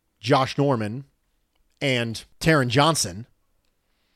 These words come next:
is better than the group of Byron Jones, Xavier Howard, Noah Igbinoghene.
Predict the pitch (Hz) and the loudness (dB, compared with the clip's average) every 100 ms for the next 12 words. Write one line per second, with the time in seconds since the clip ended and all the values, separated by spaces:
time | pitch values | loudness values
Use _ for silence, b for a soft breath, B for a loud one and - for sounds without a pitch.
0 | _ _ - 147 101 175 147 123 139 135 | _ _ 0 0 4 4 4 2 2 0
1 | 131 147 131 113 139 135 127 135 123 113 | 2 0 2 6 6 6 2 0 0 -2
2 | 113 139 127 120 127 120 110 120 120 120 | 2 2 2 0 2 2 2 0 0 -2
3 | 113 117 107 92 73 | 0 0 -2 -6 -16